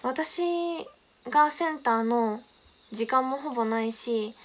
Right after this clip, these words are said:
最初のドゥドゥン、ドゥドゥンも、あの、ドカと、マイハちゃん？そう。みゆみゆは二、二番目の立ち位置で、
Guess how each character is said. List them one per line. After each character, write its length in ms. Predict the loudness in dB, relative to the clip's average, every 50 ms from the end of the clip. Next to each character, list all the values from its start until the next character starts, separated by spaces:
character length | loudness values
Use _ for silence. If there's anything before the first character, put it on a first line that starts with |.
| -20 -20 -20 -10 -6
最 140 | -4 -2 -2
初 120 | -2 -2
の 180 | -2 -2 -2 0
ド 120 | 2 2
ゥ 120 | 2 2
ド 80 | 2 0
ゥ 220 | 0 0 0 -2
ン、 40 | -2 -2
ド 60 | 0
ゥ 100 | 0 0
ド 80 | 0
ゥ 120 | 0 0 0
ン 140 | -2 0 0
も、 320 | 0 0 0 -2 -6 -8 -12 -18 -20 -20 -20 -20 -20 -20 -20 -20 -20 -20 -18 -12
あ 140 | -8 -6 -4
の、 160 | -4 -2 0
ド 140 | 2 2 4
カ 180 | 4 2 0 2
と、 400 | 2 4 4 4 4 2 -2 -6 -14 -20 -20 -20 -20 -20 -20 -20 -20 -20 -20 -20 -12 -4
マ 140 | -2 0 0
イ 20 |
ハ 120 | 0 -2 -4
ち 140 | -6 -6 -8
ゃ 80 | -8
ん？ 80 | -8 -10 -16 -20 -18 -12 -8
そ 100 | -6 -6
う。 140 | -6 -6 -10 -16 -20 -20 -20 -20 -20 -20 -20 -20 -20 -20 -14 -6 -2
み 80 | 0
ゆ 80 | 0 0
み 120 | 2 0
ゆ 60 | 0 0
は 80 | 0
二、 280 | 0 0 0 -2 -4 -6 -14 -20 -20 -20 -20 -20 -20 -20 -12 -6 -4
二 140 | -2 0
番 200 | 0 0 0 2
目 100 | 0 0
の 100 | -2 -2
立 160 | -6 -8 -12 -14 -14
ち 60 | -16
位 160 | -16 -14 -12 -8
置 20 |
で、 220 | -8 -8 -8 -8